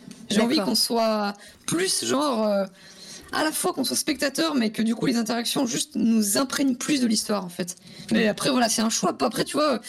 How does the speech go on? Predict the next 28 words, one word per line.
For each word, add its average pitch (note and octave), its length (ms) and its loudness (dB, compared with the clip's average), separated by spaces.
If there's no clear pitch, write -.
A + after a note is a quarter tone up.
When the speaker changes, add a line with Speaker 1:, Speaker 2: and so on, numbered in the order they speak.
Speaker 1:
je, G#3+ 300 2
je, G#3 240 4
je, G3 400 2
je F#3 160 0
me A3 120 6
verrais, A#3+ 280 0
enfin, G#3 260 0
je, F#3+ 140 -4
je... G3+ 440 2
pourquoi - 320 -2
pas D#4 100 2
un C4 100 2
moment A#3+ 180 2
que B3 120 -4
je - 100 0
fasse A#3+ 220 0
une G#3 80 2
B G3 80 2
D A3+ 160 2
avec G3 220 0
des F#3+ 120 0
choix, A3+ 300 0
c'est - 120 -6
pas G#3+ 100 -2
un A3+ 80 2
truc B3 160 -4
que G3+ 120 -2
je F3+ 280 0